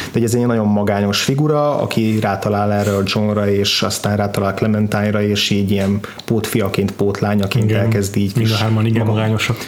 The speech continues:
Speaker 1: maga köré, ö, maga köré gyűjteni őket. Igen, ez ilyen borzasztóan magányos embereknek a klubja,
Speaker 2: Igen.
Speaker 1: ez a film.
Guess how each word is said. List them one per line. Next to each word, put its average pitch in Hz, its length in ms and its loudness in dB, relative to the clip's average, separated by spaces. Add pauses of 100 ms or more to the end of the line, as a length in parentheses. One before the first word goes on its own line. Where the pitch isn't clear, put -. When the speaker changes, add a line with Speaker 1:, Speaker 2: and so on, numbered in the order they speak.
(200)
Speaker 1:
maga 110 280 0
köré, 107 500 2
ö, 107 440 2
maga 110 220 2
köré 110 260 0
gyűjteni 110 400 2
őket. 123 220 -2
Igen, 139 160 0
ez 113 80 0
ilyen 117 120 2
borzasztóan 104 360 2
magányos 98 400 0
embereknek 98 480 0
a 98 60 0
klubja, 107 280 0
Speaker 2:
Igen. 107 140 0 (240)
Speaker 1:
ez 101 80 -2
a 101 40 -2
film. 110 320 0